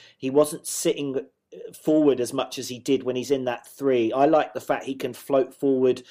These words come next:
He gives us three tight, but he can drift forward at kind of behind the, the attacking players,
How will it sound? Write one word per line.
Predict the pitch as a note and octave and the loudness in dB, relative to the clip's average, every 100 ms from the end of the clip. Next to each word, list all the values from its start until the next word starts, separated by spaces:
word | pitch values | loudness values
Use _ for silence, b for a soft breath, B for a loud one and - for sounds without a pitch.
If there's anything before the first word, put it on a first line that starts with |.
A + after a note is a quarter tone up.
| B B B | B B B
He | - | -12
gives | C3 D#3+ C#3 | -2 -2 -2
us | C#3 - | -6 -2
three | D3+ C#3 | 0 0
tight, | C3 - C3+ C3+ | -2 0 2 2
but | C3+ B2+ | -2 -6
he | |
can | C3 C3+ | -6 -10
drift | C3 D#3 C#3+ | -8 -8 -6
forward | - C#3 C3 A#2 | -2 0 0 -2
at | |
kind | - C#3 | -4 -4
of | C3 | -2
behind | B2 C#3 C3 B2+ | -2 -2 -2 0
the, | A#2+ - _ | -2 -2 _
the | C3 B2 | -4 -2
attacking | A#2 D#3 D3+ C#3+ | -2 -4 -2 -8
players, | - B2 A2 G#2+ A2 | -4 -2 -2 -4 -8